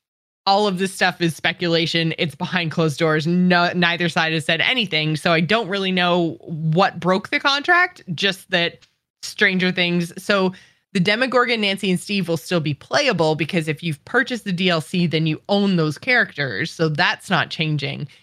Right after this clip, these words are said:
You just won't be able to access them. Like, you won't be able to buy them after a certain date. So it's nuts. It's, it's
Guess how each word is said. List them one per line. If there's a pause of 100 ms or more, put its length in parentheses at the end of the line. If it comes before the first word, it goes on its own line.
You
just
won't
be
able
to
access
them.
Like,
you
won't
be
able
to
buy
them (140)
after
a
certain
date.
So (500)
it's
nuts.
It's,
it's